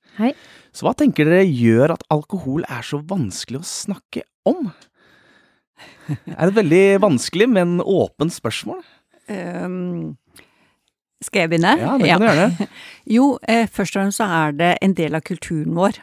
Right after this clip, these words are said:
Speaker 3: Altså, det er en del av, eh, ritualer ved mange sammenhengene, ikke sant? Når vi, eh, julaften eller på bursdager og feiringer, ikke sant? Glass champagne før du gifter deg og sånn.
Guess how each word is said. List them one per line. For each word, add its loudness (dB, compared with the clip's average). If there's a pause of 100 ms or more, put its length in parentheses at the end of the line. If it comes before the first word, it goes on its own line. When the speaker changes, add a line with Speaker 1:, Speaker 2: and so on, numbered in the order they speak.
Speaker 3:
Altså, -6
det -2
er -4
en -4
del -6
av, -10
eh, -4
ritualer 2
ved -2
mange -2
sammenhengene, 0
ikke -8
sant? -4
Når -4
vi, -2
eh, 0 (160)
julaften 0
eller -4 (140)
på 0 (760)
bursdager -2
og 0
feiringer, -2
ikke -6
sant? -6
Glass -4
champagne -2
før -2
du 0
gifter -2
deg 2
og -4
sånn. 4